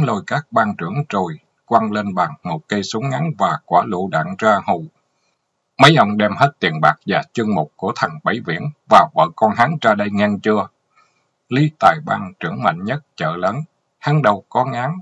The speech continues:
vì cũng có mối giao hảo với anh em ông Diệm, nhưng cũng nhỏ nhẹ nói với viên thiếu tá mặt rất ngầu: "Dạ, lầu co, Bảy Viễn lầu co gửi tiền ở đây. Tiền thuế nó lấy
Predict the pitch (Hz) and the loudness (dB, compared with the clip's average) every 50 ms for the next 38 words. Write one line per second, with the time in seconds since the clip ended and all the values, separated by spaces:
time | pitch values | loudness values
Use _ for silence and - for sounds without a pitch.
0 | - _ - - 165 156 - - - 82 - - - 117 123 143 139 143 156 151 | -12 _ -4 -4 -4 -4 -8 -10 -12 -12 -12 -2 0 0 2 2 2 2 2 2
1 | - - 113 107 - - 87 85 - - 123 135 - 117 113 110 113 107 107 104 | 0 0 0 0 0 0 -2 -4 -2 -2 -2 0 0 0 -2 -2 0 -2 -2 -2
2 | 104 104 107 104 107 101 85 85 85 85 80 92 95 - _ _ _ _ _ _ | -2 -4 -4 -2 -2 -4 -6 -6 -8 -8 -8 -10 -14 -16 _ _ _ _ _ _
3 | _ _ 120 120 113 107 95 - - 87 92 113 107 85 85 101 107 107 95 80 | _ _ -2 -2 -2 -2 -4 -6 -8 -8 -6 -6 -4 0 0 0 2 0 -2 -2
4 | 82 85 95 98 104 117 127 - 139 147 147 - 113 107 95 92 - - 120 123 | -4 -4 0 2 2 2 2 2 -2 -2 0 0 -2 -2 -2 -4 -4 -4 -4 -4
5 | 123 - 131 147 160 151 120 90 85 - _ - 143 156 156 - 117 104 92 85 | 2 2 4 4 4 2 0 -2 -4 -6 _ 0 0 0 0 0 0 0 0 0
6 | 82 - _ _ _ _ _ _ _ _ _ _ _ _ _ _ _ _ _ _ | -2 -10 _ _ _ _ _ _ _ _ _ _ _ _ _ _ _ _ _ _
7 | 127 110 90 85 90 92 98 - - - - 110 113 113 104 95 85 - 131 131 | 4 6 8 10 10 10 10 8 4 0 -2 4 6 6 6 4 2 4 6 8
8 | 131 131 131 123 - _ _ - - 92 113 120 117 107 110 131 151 131 110 101 | 8 8 8 4 2 _ _ 2 2 2 2 0 -2 -2 0 2 4 6 6 6
9 | 95 92 - 131 120 120 92 87 98 117 120 107 104 - - 87 80 - - - | 4 4 4 4 4 4 4 0 -2 0 -2 -4 -6 -4 -6 -6 -6 -6 2 6
10 | 110 123 123 107 98 98 98 98 101 _ _ _ _ _ _ _ _ _ 131 104 | 6 6 8 6 4 2 2 -4 -12 _ _ _ _ _ _ _ _ _ 0 0
11 | - - _ _ - 123 127 135 135 131 131 131 127 127 135 | 0 -2 _ _ -2 0 0 2 4 6 6 8 6 6 0